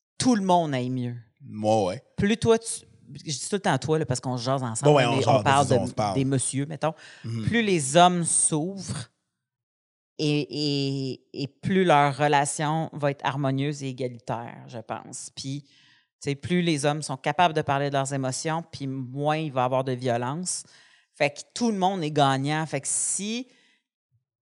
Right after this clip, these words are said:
Speaker 1: you're a freaking bitch, puis que tu prends l'émotion d'un homme qui est dans un moment de vulnérabilité, vulnérabilité t'a donné ça, puis que tu leur montres contre
Speaker 2: Mhm.
Speaker 1: lui, c'est une violence conjugale.
Speaker 2: Euh,
Speaker 1: Rien
Speaker 2: la
Speaker 1: de moins.
Speaker 2: euh,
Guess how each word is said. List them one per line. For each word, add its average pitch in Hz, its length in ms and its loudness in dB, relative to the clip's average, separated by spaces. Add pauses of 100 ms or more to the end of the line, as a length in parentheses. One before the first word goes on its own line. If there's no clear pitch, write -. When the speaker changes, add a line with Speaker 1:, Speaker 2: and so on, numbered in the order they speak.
(140)
Speaker 1:
you're 151 200 0
a - 20 0
freaking 175 460 -2
bitch, - 680 4
puis 131 120 -6
que - 120 -6
tu - 300 -6
prends 165 580 0 (600)
l'émotion 175 760 2
d'un 135 480 2
homme 156 460 2
qui 151 220 -6
est 156 40 -4
dans 143 260 2
un 139 40 0
moment 139 240 0
de 147 40 -6
vulnérabilité, 135 800 -4
vulnérabilité 143 680 -2
t'a 135 140 2
donné 135 240 0
ça, - 140 -6
puis - 120 -20
que - 80 -10
tu - 80 -8
leur 127 240 0
montres 151 380 -4
contre 123 320 -4
Speaker 2:
Mhm. - 60 -6
Speaker 1:
lui, 165 220 -4 (960)
c'est - 420 -4
une 135 180 0
violence 147 500 4
conjugale. 123 540 -6 (120)
Speaker 2:
Euh, 135 380 6
Speaker 1:
Rien 170 200 4
Speaker 2:
la 165 100 8
Speaker 1:
de 147 40 2
moins. 123 180 0 (260)
Speaker 2:
euh, 147 480 -2